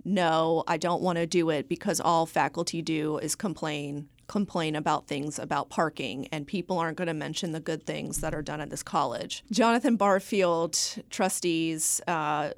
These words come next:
Jonathan Barfield and, uh, Dolores Rhodes said, "No, it's, it's time." Um, Eric Brandon is still the Faculty Association president. He gave a presentation that night,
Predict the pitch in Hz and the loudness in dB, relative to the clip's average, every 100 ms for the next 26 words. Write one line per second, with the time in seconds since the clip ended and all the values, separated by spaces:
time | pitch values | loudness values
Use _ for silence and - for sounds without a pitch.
0 | - - - 180 185 214 185 170 160 170 | -12 -6 0 0 0 -2 0 0 0 -2
1 | 160 156 156 - 175 160 156 156 156 156 | 0 -2 -4 -4 -2 -2 -4 -4 -6 -8
2 | - 170 156 147 147 151 151 156 - 170 | -8 -8 -6 -6 -4 -4 -4 -6 -4 -4
3 | 170 170 180 - 170 151 151 - 147 147 | -2 -2 -2 -2 0 0 -2 -4 -4 -4
4 | 175 185 180 180 185 - - 208 - 220 | -4 -2 0 0 0 -2 -2 -2 -2 0
5 | 190 185 185 190 - 165 160 156 151 143 | 2 2 2 0 -2 -4 -4 -4 -6 -8
6 | - - - 202 202 190 - 185 180 185 | -16 -20 -4 2 4 4 2 2 2 2
7 | 185 180 180 165 - 170 170 170 160 175 | 2 2 0 -2 0 0 -2 0 -2 -2
8 | 175 170 170 175 170 170 170 165 - 165 | -2 -2 -2 -2 -2 -2 -2 -4 -2 -2
9 | 160 175 156 165 170 170 165 160 208 180 | 0 -4 -4 -4 -2 -2 -2 -4 -2 -2
10 | 170 185 170 160 165 - 180 160 170 | -2 -2 -2 -2 -4 -2 -2 0 -2